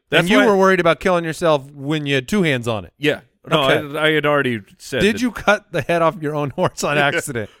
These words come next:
Speaker 1: <laughs> Bro, it's very possible that either the horse's
Speaker 2: That's
Speaker 1: head
Speaker 2: a
Speaker 1: or
Speaker 2: new
Speaker 1: my head.
Speaker 2: definition for headless horseman.
Speaker 1: Yes. It's, it's one of us. It's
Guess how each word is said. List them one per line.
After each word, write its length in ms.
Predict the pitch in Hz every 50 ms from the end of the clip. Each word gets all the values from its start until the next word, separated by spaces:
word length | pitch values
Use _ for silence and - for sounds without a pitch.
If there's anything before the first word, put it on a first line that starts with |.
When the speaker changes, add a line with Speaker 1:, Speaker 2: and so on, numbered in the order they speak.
| _
Speaker 1:
<laughs> 140 | - 151 139 - - - _ _ - -
Bro, 180 | - 185 180 180 - -
it's 280 | 190 185 180 175 - -
very 260 | 196 190 190 185 175
possible 600 | - 175 165 165 160 - 170 160 160 165 156 - - _ _ _ _
that 220 | 143 156 151 156
either 280 | 160 185 196 180 180 170
the 80 | 160 139
horse's 360 | - 175 175 165 - - 165
Speaker 2:
That's 120 | 190 170 160
Speaker 1:
head 80 | 156
Speaker 2:
a 40 | -
Speaker 1:
or 40 | 151
Speaker 2:
new 80 | -
Speaker 1:
my 120 | - - -
head. 80 | 135 127
Speaker 2:
definition 560 | - - - 190 190 185 185 175 - 175 156
for 120 | 151 156
headless 360 | 131 156 156 143 135 139 127 -
horseman. 420 | 135 123 117 - - - 180 -
Speaker 1:
Yes. 580 | - 143 120 107 95 - - - - - - 190
It's, 240 | 151 151 156 151 156
it's 260 | 156 151 160 - 208
one 220 | 196 196 202 196 190
of 100 | 170 165
us. 300 | 160 139 - - - _
It's 240 | - 147 135 - -